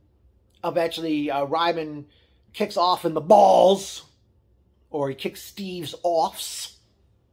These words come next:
No, I'm not trying to be funny. And Ryman got disqualified in, in stage one of this. And then the second stage, which was gonna be Steven's choice, it w-, w-, it was, uh, Jimmy Wyatt announcing the crowd that the s-,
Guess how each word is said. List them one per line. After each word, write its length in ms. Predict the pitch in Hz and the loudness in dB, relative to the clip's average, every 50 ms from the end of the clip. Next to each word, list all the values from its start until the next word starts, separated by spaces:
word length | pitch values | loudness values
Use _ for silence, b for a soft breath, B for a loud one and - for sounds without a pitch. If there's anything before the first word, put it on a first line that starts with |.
| _ _ _ _ _ | _ _ _ _ _
No, 180 | 123 127 131 | -10 -8 -6
I'm 60 | 135 | -6
not 140 | 143 139 135 | -6 -8 -6
trying 180 | - 147 139 131 | -6 -6 -6 -6
to 60 | 131 | -8
be 60 | 127 | -10
funny. 400 | - 151 135 117 117 127 131 _ _ B B B B B B B B B B B | -6 -6 -6 -6 -6 -10 -14 _ _ B B B B B B B B B B B
And 300 | 151 147 147 147 151 151 | -6 -6 -4 -4 0 0
Ryman 280 | 160 160 160 156 156 | 2 2 2 0 -2
got 140 | 151 151 135 | -4 -4 -4
disqualified 840 | - 147 - - 165 151 143 139 139 131 113 139 135 131 131 131 120 123 | -4 -12 -12 -4 -2 0 0 0 0 -2 0 0 0 0 0 -4 -6 -8
in, 340 | 120 127 139 135 120 107 - _ _ | -14 -16 -16 -16 -18 -20 -20 _ _
in 120 | - 139 123 | -18 -18 -16
stage 380 | - - 156 139 127 127 104 | -16 -8 -6 -6 -6 -6 -8
one 420 | 113 127 165 165 147 135 117 120 107 107 _ _ _ _ _ _ _ _ | -6 -4 -4 -4 -4 -6 -8 -10 -16 _ _ _ _ _ _ _ _ _
of 160 | - 117 104 | -14 -14 -10
this. 340 | 117 120 120 123 - - - b b b b b b b | -8 -10 -10 -8 -10 -14 -16 b b b b b b b
And 120 | 151 156 | -8 -6
then 140 | 226 240 233 | -6 -4 -4
the 60 | 220 | -6
second 340 | - - 277 294 285 285 214 | -4 -4 -6 -6 -6 -10 -12
stage, 440 | - - 233 220 214 214 208 208 - | -8 -6 -4 -4 -2 -4 -6 -4 -4
which 160 | 202 190 - | -6 -4 -2
was 200 | 240 339 403 - | -4 -4 -4 -4
gonna 140 | 311 294 214 | -6 -4 0
be 120 | 175 165 | 0 0
Steven's 560 | - - - - 220 226 190 180 151 135 - | -2 -4 -6 -4 -4 -2 -2 -2 -4 -4 -12
choice, 760 | - - - - 220 277 277 170 170 - - - - - - - b b b b b b b b b b b | -14 -14 -4 -2 2 2 2 2 2 -4 -8 -14 -16 -18 -18 -20 b b b b b b b b b b b
it 100 | - 196 | -12 -8
w-, 180 | 190 185 180 175 | -6 -6 -6 -6
w-, 220 | 180 196 190 - - 165 165 | -8 -12 -14 -12 -12 -8 -4
it 80 | 190 | -2
was, 200 | 175 170 156 139 | -2 -2 -2 -2
uh, 140 | 156 147 139 | -2 -2 -2
Jimmy 200 | - 190 185 170 | -2 0 0 2
Wyatt 220 | 160 175 175 165 | 2 2 2 2
announcing 260 | 160 165 165 151 151 147 | 0 0 -2 -4 -6 -10
the 60 | 143 | -10
crowd 340 | - - 185 180 170 165 151 | -4 -4 -2 -2 0 -2 -2
that 240 | 143 - - _ _ | -4 -8 -12 _ _
the 60 | 151 | -16
s-, 140 | 151 - | -16 -16